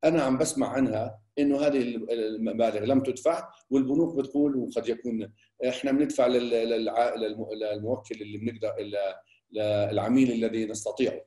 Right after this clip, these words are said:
آه، لذلك أنا ما بعتقد إنه، آه، طريقة التدخل بالنحو الذي تدخل فيه،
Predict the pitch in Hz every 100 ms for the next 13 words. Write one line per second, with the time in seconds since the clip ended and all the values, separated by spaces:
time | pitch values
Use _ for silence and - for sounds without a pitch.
0 | _ _ _ _ _ 120 127 127 135 170
1 | 220 185 - 156 160 156 180 156 - 139
2 | 113 - 135 127 123 113 107 - 104 101
3 | 90 - 131 135 175 143 135 123 123 120
4 | 127 117 104 101 110 127 135 127 117 123
5 | 123 113 143 - 123 117 117 120 -